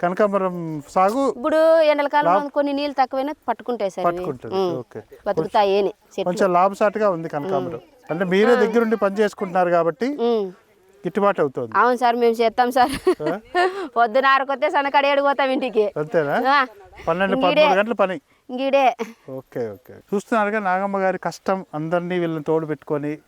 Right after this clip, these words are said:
Speaker 1: పొద్దునే ఆరు గంటల నుంచి సాయంత్రం ఏడు వరకు పనిచేస్తుంది. మార్కెట్ ఉన్నా లేకున్నా ఇదే పద్ధతిలో, నీళ్ళు ఉన్నా లేకున్నా ట్యాంకులు తెప్పించుకొని, లాభం వచ్చినప్పుడు లాభం, నష్టం వచ్చిన నష్టం అన్నట్లు ఏది గ్యారంటీ ఉండదు,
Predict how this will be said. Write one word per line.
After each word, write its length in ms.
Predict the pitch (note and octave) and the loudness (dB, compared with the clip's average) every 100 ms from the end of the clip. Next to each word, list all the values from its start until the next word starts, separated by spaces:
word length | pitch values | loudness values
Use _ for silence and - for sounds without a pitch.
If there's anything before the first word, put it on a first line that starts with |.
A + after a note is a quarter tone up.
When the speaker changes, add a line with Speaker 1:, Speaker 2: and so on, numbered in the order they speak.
| - | -8
Speaker 1:
పొద్దునే 400 | D3 D3 F3 F3+ | -4 -2 0 2
ఆరు 260 | D#3 D3+ D3+ | 2 2 0
గంటల 280 | D#3 F3 | -2 -2
నుంచి 400 | F#3 E3 G3 G3+ | -6 -6 -8 -8
సాయంత్రం 600 | D3+ D3+ D#3+ E3+ E3 F3 E3+ _ _ | -6 -4 -2 -4 -4 -4 -6 _ _
ఏడు 240 | D3 E3 E3 | -2 0 2
వరకు 220 | F#3+ - | 0 -2
పనిచేస్తుంది. 640 | D3+ D#3+ D3 - C#3 D#3 - _ _ - | -6 -4 -8 -6 -10 -10 -14 _ _ -2
మార్కెట్ 340 | D#3+ E3+ F#3+ | -2 0 -4
ఉన్నా 200 | F3 F3+ | -2 -2
లేకున్నా 500 | F#3 D#3+ E3 D#3+ G3 G#3+ _ _ _ | 0 -2 -4 -4 -4 -6 _ _ _
ఇదే 140 | D3 F3+ | -2 0
పద్ధతిలో, 500 | F3 D3+ D#3+ E3 F3 | 0 -2 -4 -2 -2
నీళ్ళు 300 | D#3+ F3 E3 | -2 -4 -4
ఉన్నా 220 | E3 F3 | -2 -2
లేకున్నా 440 | D#3+ D3+ D#3 E3 F#3+ _ _ _ | -2 -4 -6 -8 -8 _ _ _
ట్యాంకులు 320 | D#3 E3+ E3+ | -4 -4 -6
తెప్పించుకొని, 520 | D3+ C#3+ D3 - D3+ E3+ - _ - | -8 -10 -10 -8 -6 -8 -16 _ -2
లాభం 280 | D3+ E3+ E3+ | 0 0 -2
వచ్చినప్పుడు 320 | D#3+ E3+ D#3+ | -4 -4 -2
లాభం, 320 | D3+ D#3+ F3 | 0 -2 -4
నష్టం 280 | D3 - D#3+ | -8 -10 -10
వచ్చిన 240 | D3+ D#3 D3+ | -10 -10 -10
నష్టం 320 | C3+ - D3 | -10 -10 -10
అన్నట్లు 380 | C3 C3+ E3+ D3+ C3+ D3 _ _ _ - | -8 -10 -8 -6 -8 -12 _ _ _ -4
ఏది 280 | D#3+ G3 G#3+ | 0 0 2
గ్యారంటీ 400 | F3 F#3 G3+ F#3+ | 4 2 2 0
ఉండదు, 400 | E3+ D#3 G#3+ | 0 -2 -4